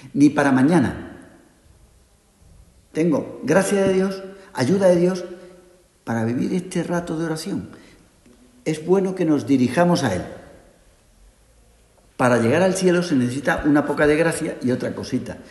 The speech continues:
La cosita es una escalera larga, con un peldaño y otro peldaño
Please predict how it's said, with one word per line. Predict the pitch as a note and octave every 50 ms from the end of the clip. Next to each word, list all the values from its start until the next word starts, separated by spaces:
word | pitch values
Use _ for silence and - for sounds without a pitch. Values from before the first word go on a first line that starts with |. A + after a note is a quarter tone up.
| - - - - - -
La | A2 B2 C3 B2+
cosita | - B2 - - G#3+ F#3 - F3+ D#3+ - - - -
es | D#3 C#3+ -
una | G3 F#3 F#3+ F#3
escalera | F3 - - E3+ D#3+ F3+ F#3 E3+ E3+ F3
larga, | F#3+ G#3 F#3+ C#3 G2 F#2 - - - - - - - - - - _ _ _ - - _ - - _ _ _ _ _ _ - - _ - - - - _ _ _ - -
con | - C#3+ C3+ C#3
un | E3+ F3+ F3 -
peldaño | F3+ F3 F3 A3 A3+ G#3 G#3 G3+ G3+ A3 A3+ D#4+ - - - - - - - - - - - -
y | B2+ C#3+
otro | E3+ E3+ E3+ F3 E3+ E3+ -
peldaño | - E3+ D#3+ F3 F#3+ A3 G#3+ G3+ G3+ G3+ G3+ G3 - -